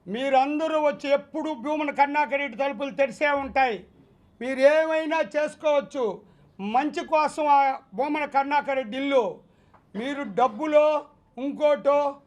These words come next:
ఆ పూత, పూత, పూస పెట్టిన మాటలు చెప్పడానికైతే ఏరే వాళ్ళ ఇల్లు.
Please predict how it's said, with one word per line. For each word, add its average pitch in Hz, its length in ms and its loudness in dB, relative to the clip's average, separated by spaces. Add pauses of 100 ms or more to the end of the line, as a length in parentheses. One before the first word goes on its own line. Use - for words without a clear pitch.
(360)
ఆ 254 140 4
పూత, 330 360 -6
పూత, 302 320 -2 (220)
పూస 320 140 -2 (120)
పెట్టిన 294 200 -6
మాటలు 285 300 0
చెప్పడానికైతే 277 880 2
ఏరే 285 120 4
వాళ్ళ 247 260 2
ఇల్లు. 226 360 -8